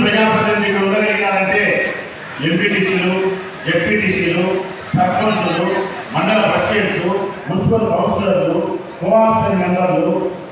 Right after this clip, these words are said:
ఇవన్నీ కూడా రాచమల్లి శివప్రసాద్ అనే ఎమ్మెల్యే,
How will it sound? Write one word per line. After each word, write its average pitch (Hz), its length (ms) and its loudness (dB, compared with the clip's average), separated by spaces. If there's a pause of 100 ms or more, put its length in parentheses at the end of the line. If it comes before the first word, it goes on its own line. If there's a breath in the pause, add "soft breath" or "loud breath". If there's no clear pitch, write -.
(220)
ఇవన్నీ 151 420 0 (100)
కూడా 208 220 0 (1000)
రాచమల్లి 208 580 0
శివప్రసాద్ 190 580 2
అనే 180 140 0 (300)
ఎమ్మెల్యే, 220 420 2